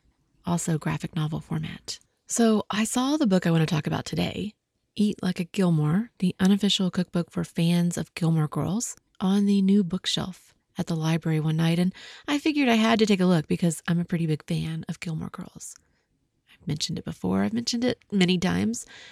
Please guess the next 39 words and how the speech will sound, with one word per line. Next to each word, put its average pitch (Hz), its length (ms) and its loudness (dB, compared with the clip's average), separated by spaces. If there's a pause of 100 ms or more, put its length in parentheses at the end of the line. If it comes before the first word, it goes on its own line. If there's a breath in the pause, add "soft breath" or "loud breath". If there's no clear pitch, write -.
(300 loud breath)
I've 180 140 0
watched - 360 -4
it - 120 -6
many 175 180 -2
times. 180 460 -8 (760 soft breath)
I 247 80 0
didn't 302 460 0
really, 254 240 6
though, 208 140 4
think 190 260 2
I 180 40 4
would 165 140 0
bring 165 160 0
it 156 120 0
home 190 280 2
because 165 480 -6 (400)
I'm 156 380 -2
not 151 280 -4
necessarily 151 640 -4
the 156 320 -4
cook - 180 -4
out 156 120 -2
of 151 100 -4
a - 60 -10
cookbook - 400 -6
type. - 360 -6 (1300 soft breath)
But 220 180 -2
I 233 60 0
flipped - 300 -4
through 180 160 2
it 175 100 0
that 180 140 0
night 160 160 2
at 165 80 -6
the 180 100 -2
library, 156 640 0
and 185 360 2
then 180 280 2
I 185 240 -2